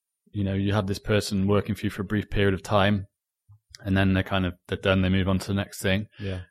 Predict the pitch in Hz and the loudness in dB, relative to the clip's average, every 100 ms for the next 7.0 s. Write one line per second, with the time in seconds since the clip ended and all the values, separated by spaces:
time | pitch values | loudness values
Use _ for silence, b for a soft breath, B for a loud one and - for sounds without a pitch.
0 | - 101 101 104 101 98 107 101 101 - | -2 2 2 2 2 4 4 4 0 2
1 | 107 95 - 101 - 101 104 98 95 95 | 2 2 -2 -2 -2 0 0 0 0 2
2 | 98 101 107 95 90 - 98 95 92 98 | 4 4 4 2 -2 -2 -2 -2 0 0
3 | 95 101 95 - 104 101 B B B B | 0 -2 -2 2 2 2 B B B B
4 | - 113 113 92 90 101 113 101 - 107 | 0 2 2 0 -2 2 2 2 -6 -2
5 | 104 107 98 92 92 - _ 98 98 - | 0 2 2 2 0 -6 _ -4 -2 0
6 | 101 - 104 113 113 - 92 101 - 104 | 0 0 -2 2 2 2 -4 -4 -6 -10